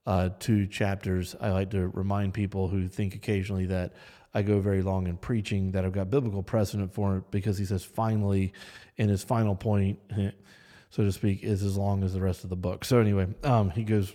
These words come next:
a little longer on the finally. He says, "Finally, my brothers, rejoice in the Lord. To write the same to you is no trouble to me and is safe for you." I love this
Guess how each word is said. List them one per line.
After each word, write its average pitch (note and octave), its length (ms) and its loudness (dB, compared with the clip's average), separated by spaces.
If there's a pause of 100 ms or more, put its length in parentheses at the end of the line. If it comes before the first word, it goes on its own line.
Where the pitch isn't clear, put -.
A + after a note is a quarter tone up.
a B2 40 -2
little G2 220 0
longer F#2+ 400 -2
on G2 120 -2
the F#2 60 -2
finally. F2+ 420 -2
He - 680 -16
says, A#2 100 2
"Finally, D#3+ 300 8
my C#3+ 120 8
brothers, A#2+ 400 6
rejoice B2+ 580 2
in F3 60 0
the D3+ 80 2
Lord. A2 440 4
To A2+ 80 -2
write D3+ 200 2
the D#3+ 80 -2
same C3+ 280 2
to A#2 120 -4
you G#2 340 2
is G2 220 0
no A#2 240 4
trouble G2 640 0 (360)
to A#2+ 140 4
me F#2+ 500 4
and A2+ 120 4
is G2+ 120 4
safe A#2 600 -2
for - 200 -2
you." G#2+ 320 2 (1400)
I B2+ 80 2
love D3 220 4
this B2+ 220 4